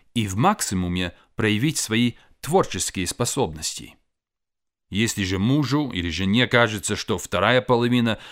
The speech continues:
является препятствием для их личного роста и развития, или же излишне посягает на личную свободу и внутренний мир,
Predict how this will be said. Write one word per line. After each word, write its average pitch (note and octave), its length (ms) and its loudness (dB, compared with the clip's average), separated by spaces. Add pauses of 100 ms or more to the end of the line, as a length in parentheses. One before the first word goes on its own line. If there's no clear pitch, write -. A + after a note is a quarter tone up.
является G#2+ 560 2
препятствием F#2+ 800 -2 (200)
для A#2+ 120 2
их B2 220 0 (160)
личного A#2 520 0
роста A#2 380 0
и A#2+ 180 -4
развития, G2+ 640 -2 (220)
или D#3+ 180 2
же B2+ 240 4 (200)
излишне A#2+ 720 2 (180)
посягает C3+ 640 4
на A2+ 140 4
личную A2+ 400 0
свободу G2+ 680 0 (280)
и A2+ 160 0
внутренний F2+ 500 -2
мир, C#3 400 -2